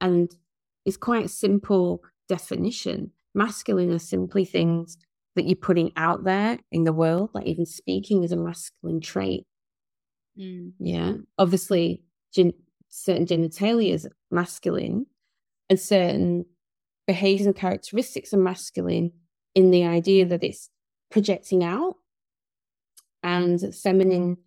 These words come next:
Speaker 1: behaviors will be taking in, like listening.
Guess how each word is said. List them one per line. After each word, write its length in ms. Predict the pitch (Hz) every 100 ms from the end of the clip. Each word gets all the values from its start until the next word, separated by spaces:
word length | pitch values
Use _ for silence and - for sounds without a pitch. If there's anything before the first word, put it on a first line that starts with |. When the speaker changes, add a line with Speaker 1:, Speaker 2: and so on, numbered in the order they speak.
| _ _ _
Speaker 1:
behaviors 440 | 190 180 180 175 170
will 80 | 175
be 180 | 180 _ _ _
taking 360 | 208 190 185 180
in, 340 | 180 175 170 _ -
like 120 | -
listening. 720 | 165 175 - 185 160 160 160